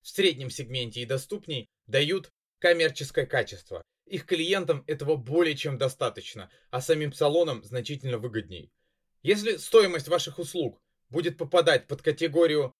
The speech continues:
"дешевле люкса", то бессмысленно брать за политику салона профессиональное качество. Это работа в ноль, так как достаточно много вложений.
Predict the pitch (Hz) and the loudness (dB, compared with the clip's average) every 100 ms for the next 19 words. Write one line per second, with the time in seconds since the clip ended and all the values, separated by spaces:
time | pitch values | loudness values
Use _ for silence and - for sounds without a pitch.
0 | _ _ 110 139 143 170 147 175 247 - | _ _ -8 -4 2 2 2 0 -2 0
1 | 104 - _ _ _ _ _ _ _ _ | -4 -4 _ _ _ _ _ _ _ _
2 | - 240 151 139 185 143 175 202 202 151 | 0 0 0 -2 -2 -2 -4 -4 -4 -6
3 | 139 123 110 151 135 107 131 131 - 143 | -6 -8 0 2 2 0 -2 -2 -2 -2
4 | 147 123 123 117 139 135 165 131 123 113 | -2 -8 -10 -6 0 2 2 -2 -4 -4
5 | - 123 120 117 117 110 - - 95 - | -2 -2 -2 -6 -4 -6 -8 -12 -12 -4
6 | 160 151 135 127 143 131 104 _ _ - | 0 2 2 2 2 2 -2 _ _ -6
7 | 127 160 135 82 _ _ _ _ - 180 | 2 4 4 0 _ _ _ _ -2 0
8 | 175 156 _ 113 143 170 - 147 143 156 | 0 -6 _ -4 -2 -2 -4 -8 -4 -4
9 | 110 107 123 - 127 95 78 - | -4 0 2 2 0 -4 -10 -20